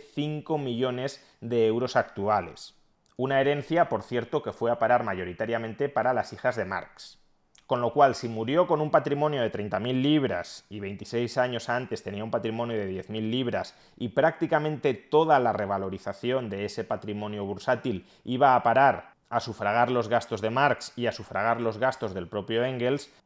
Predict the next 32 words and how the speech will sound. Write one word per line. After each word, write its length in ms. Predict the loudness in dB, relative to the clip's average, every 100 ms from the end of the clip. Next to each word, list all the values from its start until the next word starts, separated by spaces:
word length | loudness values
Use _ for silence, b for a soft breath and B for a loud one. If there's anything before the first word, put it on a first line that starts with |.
| _
parece 340 | 0 0 -2 -4
probable 460 | 2 2 2 0
que 120 | -2 -4
ya 120 | -4
en 80 | -4
el 80 |
año 180 | -4 -4
sesenta 320 | -10 -10 -6
y 20 | -4
nueve, 380 | -2 -2 -2 0
aparte 560 | 2 6 4 4 0
de 120 | -6
ese 160 | -6 -6
patrimonio 420 | -6 -6 -6 -4
bursátil, 640 | -6 -4 -4 -4 -6 -6 b b -8
tuviese 640 | -4 -2 -2 -2 -2 -4
otros 340 | -8 -6 -4 -6
activos 500 | -6 -6 -4 -4 -4
que 100 | -6
también 240 | -6 -6
le 80 | -6
proporcionaban 720 | -8 -10 -8 -4 -2 -2 -6 _
flujos 480 | -4 -2 -2 -2 0
de 120 | 0
rentas 400 | 0 -2 -2 -2
del 120 | 0 -2
capital. 600 | -4 2 6 6 4 b b _ -10
Y 80 | -8
recordemos, 840 | -6 -4 -2 0 0 -2 -8 -12
una 320 | -8 -4 -4 -4
vez 140 | -4
más, 440 | 0 0 0 -4